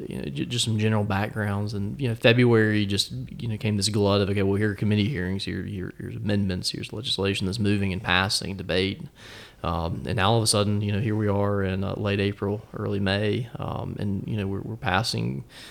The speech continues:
you know, major, um, you know, transformational pieces of legislation dealing with a, you know, the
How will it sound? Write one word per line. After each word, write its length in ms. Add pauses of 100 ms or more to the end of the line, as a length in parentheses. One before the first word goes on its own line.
(220)
you 80
know, 80
major, 680 (220)
um, 720
you 80
know, 60
transformational 760
pieces 220
of 80
legislation 760
dealing 240
with 160
a, 220 (100)
you 140
know, 180 (140)
the 120